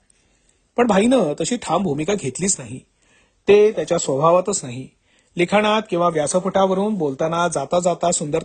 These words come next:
तत्व सांगणं, विचार मांडणं हे मुलाला जन्माला घालण्यासारखं निर्मितीचं काम असतं. त्यात नैसर्गिकतेचाही फार मोठा वाटा असतो.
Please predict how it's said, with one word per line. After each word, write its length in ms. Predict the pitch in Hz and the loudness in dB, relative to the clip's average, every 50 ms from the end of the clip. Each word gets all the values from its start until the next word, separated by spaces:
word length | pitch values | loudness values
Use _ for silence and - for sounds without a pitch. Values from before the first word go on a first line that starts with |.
| - | -4
तत्व 200 | 170 160 - 208 | -6 -2 0 0
सांगणं, 460 | 208 - 156 151 147 143 143 147 147 | 0 0 -2 -6 -6 -6 -6 -6 -6
विचार 340 | 143 135 131 131 - 180 196 | -8 -8 -6 -4 -2 0 0
मांडणं 460 | 202 - 151 139 131 143 139 139 147 151 - _ - - _ _ - | 0 -2 -4 -6 -6 -6 -6 -6 -8 -10 -12 _ -20 -20 _ _ 0
हे 120 | 196 226 | 0 2
मुलाला 520 | 226 202 151 135 147 160 165 175 180 185 190 | 2 0 0 2 2 2 4 4 4 2 2
जन्माला 480 | 165 147 131 131 139 151 160 165 175 | 0 -2 -4 -4 -4 -2 -2 -2 -2
घालण्यासारखं 800 | 175 151 135 131 135 151 151 160 147 143 139 - 156 170 175 165 | -2 -4 -6 -8 -6 -6 -4 -4 -6 -6 -4 -2 -2 -2 -2 -4
निर्मितीचं 480 | 143 131 139 160 185 185 226 208 - 226 | -6 -6 -4 -4 -4 -4 -2 -2 -2 -2
काम 260 | - 135 139 143 135 | -4 -6 -8 -6 -6
असतं. 280 | 127 - - 127 127 - - _ _ _ - - _ _ _ - | -6 -6 -6 -8 -12 -14 -18 _ _ _ -20 -20 _ _ _ 0
त्यात 280 | 180 180 185 185 196 196 - _ _ _ _ _ _ | 2 4 4 4 0 -2 -8 _ _ _ _ _ _
नैसर्गिकतेचाही 1200 | - 143 147 160 160 165 - 220 220 202 214 202 202 180 156 147 143 - 156 147 135 156 165 180 185 - | -8 -6 -2 -2 0 0 0 -2 -2 -4 -4 -4 -4 -4 -4 -4 -4 -4 -6 -4 -4 -4 -6 -6 -8 -6
फार 200 | - - 196 247 | -2 0 0 0
मोठा 300 | 220 165 135 - 143 156 | 0 -4 -6 -6 -4 -2
वाटा 300 | 170 170 139 135 - 175 | -2 -2 -2 -2 0 0
असतो. 460 | 175 156 - - - 147 127 123 - | 0 0 0 -4 -6 -8 -10 -10 -12